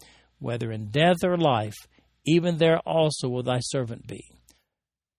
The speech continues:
And David said unto Ittai, "Go and pass over." And Ittai the Gittite passed over, and all his men, and all the little ones that were with him. And all the country wept with a loud voice, and all the people passed over. The king also himself passed over the brook Kidron,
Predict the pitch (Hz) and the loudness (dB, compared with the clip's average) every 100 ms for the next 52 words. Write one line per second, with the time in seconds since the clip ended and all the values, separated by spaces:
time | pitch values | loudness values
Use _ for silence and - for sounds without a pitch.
0 | - 180 185 220 202 165 - 214 190 156 | 0 2 6 6 6 2 2 2 2 2
1 | 151 135 135 131 - 113 131 147 170 190 | 0 0 -2 -4 -4 -2 0 2 2 2
2 | 175 180 175 - 208 139 117 113 151 160 | 2 2 2 0 -2 -2 -4 -4 0 0
3 | 160 147 143 131 127 165 - 110 120 - | 0 2 2 2 0 -2 -2 -6 -6 -6
4 | 135 127 - 117 117 131 123 120 147 165 | -4 -4 -4 -6 -4 -4 -2 0 2 2
5 | 165 151 131 143 143 _ 117 113 127 135 | 0 0 0 -2 -6 _ -8 -2 0 2
6 | 147 165 156 131 131 131 123 131 127 127 | 2 2 0 0 0 0 -2 -4 -4 -2
7 | 127 - 110 - - _ _ _ _ _ | -4 -2 -6 -6 -20 _ _ _ _ _
8 | _ _ - 151 208 214 190 208 185 160 | _ _ -2 2 2 2 2 2 2 4
9 | 170 170 - 151 143 151 143 131 120 127 | 4 4 0 -2 4 4 4 0 -2 -2
10 | - 131 139 131 147 147 151 147 143 202 | -2 -2 -2 -4 -4 -4 0 0 0 -2
11 | 190 135 135 127 110 160 165 - 165 170 | -2 -4 -14 -14 -4 -2 0 0 0 0
12 | - 170 170 - 175 147 - 143 131 143 | 0 0 0 0 -2 -2 -2 -4 -2 -4
13 | 147 147 139 151 165 - 175 120 110 - | -4 -2 -2 -2 -4 -4 -4 -4 -10 -14